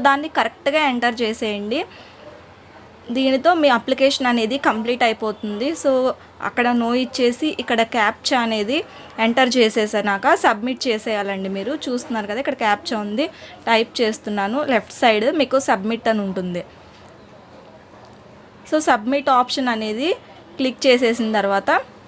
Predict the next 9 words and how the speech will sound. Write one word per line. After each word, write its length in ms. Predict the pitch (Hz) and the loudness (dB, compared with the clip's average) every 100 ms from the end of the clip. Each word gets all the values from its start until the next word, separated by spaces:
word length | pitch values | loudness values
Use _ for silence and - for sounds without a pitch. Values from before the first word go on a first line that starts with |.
| - - - - - - - - - - - - - - - - - - - 269 | -20 -20 -20 -20 -20 -20 -20 -20 -20 -20 -20 -20 -20 -20 -20 -20 -20 -20 -6 0
ఈ 20 | 262 | 2
విధంగా 360 | 254 277 294 285 | 2 2 2 2
మీకు 180 | 254 320 370 | 0 -2 -2
స్టేట్ 300 | - 247 254 262 | 2 2 4 4
అడుగుతుంది, 540 | 226 220 226 214 254 392 - | 2 -2 -4 -2 -2 -2 2
స్టేట్ 380 | 277 262 262 277 269 233 | 4 4 4 2 2 2
ఆంధ్రప్రదేశ్ 640 | 240 262 262 226 226 233 233 | 2 0 0 2 4 2 0
అని 160 | 214 294 254 | 0 -2 -2
ఇచ్చేసేయండి. 640 | - 214 220 190 175 165 | -2 -2 0 -4 -4 -8